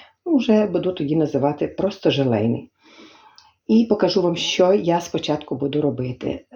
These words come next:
Буду заливати желе. Отаке в мене желе. Чотири пачечки я взяла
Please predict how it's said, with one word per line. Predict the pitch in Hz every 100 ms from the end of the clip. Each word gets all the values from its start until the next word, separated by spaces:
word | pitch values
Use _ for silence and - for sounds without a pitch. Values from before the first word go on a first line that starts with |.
| 170
Буду | 165 170 226
заливати | 208 160 156 175 190 220 208 208 _ -
желе. | 165 175 107 110 _ _ _ _ _ _ - - -
Отаке | 160 175 208 208
в | 196
мене | 180 175
желе. | 160 156 131 139
Чотири | - - - 175 147 - - - -
пачечки | 147 - - - 170
я | 170
взяла | 165 180 165 170